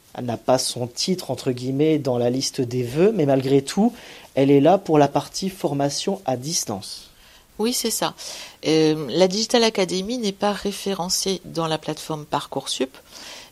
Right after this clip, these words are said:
Speaker 2: mais les jeunes, euh, peuvent choisir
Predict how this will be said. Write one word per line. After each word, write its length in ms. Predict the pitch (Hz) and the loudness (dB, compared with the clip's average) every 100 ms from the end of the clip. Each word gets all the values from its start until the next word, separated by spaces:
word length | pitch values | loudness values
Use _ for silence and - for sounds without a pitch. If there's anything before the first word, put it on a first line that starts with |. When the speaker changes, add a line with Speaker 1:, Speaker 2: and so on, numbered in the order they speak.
| 170 | 0
Speaker 2:
mais 180 | 190 | 4
les 200 | 220 202 | 6 4
jeunes, 400 | 185 202 254 269 - - | 4 2 0 -2 -6 -4
euh, 200 | 165 160 _ | -4 -6 _
peuvent 360 | - 254 233 - | 2 2 2 -10
choisir 720 | - - 202 196 190 208 254 | -6 -2 0 0 0 -2 -2